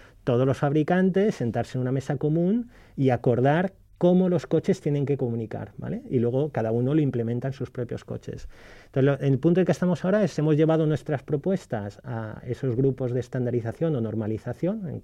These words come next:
concreto al, al europeo, y están en proceso de integración a los estándares europeos, de forma que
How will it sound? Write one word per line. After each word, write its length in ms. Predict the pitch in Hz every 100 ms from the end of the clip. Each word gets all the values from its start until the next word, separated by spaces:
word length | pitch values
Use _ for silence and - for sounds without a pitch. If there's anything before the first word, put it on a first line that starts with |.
| -
concreto 400 | 113 110 123 127
al, 100 | 113
al 120 | 117
europeo, 540 | 113 127 131 165 220 - - - - -
y 100 | 151
están 240 | 147 139
en 80 | 135
proceso 460 | 139 135 139 127 156
de 320 | 165 151 131 -
integración 540 | 131 123 113 - 120
a 40 |
los 160 | 123 110
estándares 420 | 123 127 123 120 135
europeos, 340 | 123 131 156
de 80 | 160
forma 380 | - 127 135 135
que 380 | - 160 190